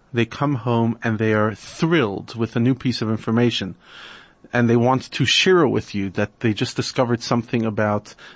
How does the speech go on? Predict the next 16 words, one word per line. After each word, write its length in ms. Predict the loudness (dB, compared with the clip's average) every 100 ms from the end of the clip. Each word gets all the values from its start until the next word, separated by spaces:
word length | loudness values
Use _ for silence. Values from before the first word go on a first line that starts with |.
| _
the 100 | 0
galaxy, 720 | 2 4 2 0 -4 -2 -2
about 260 | -2 -2
the 60 | -2
planets, 580 | -2 0 0 -2 -4 -8
about 420 | -4 0 0 0
the 160 | -2 2
Aleph 280 | 2 2 0
Bet, 360 | -2 -2 -12 -20 -20 -18 -18 -8
about, 800 | -4 -2 0 2 2 0 -2 -6
uh, 220 | 0 0
Jewish 400 | 2 4 4 4
history, 440 | 2 -2 0 0 0
about 340 | 0 0 0
life. 600 | 2 2 2 -2 -12 -20 _ -20 -20 -20 -20 _ -12
They're 460 | -4 0 2 2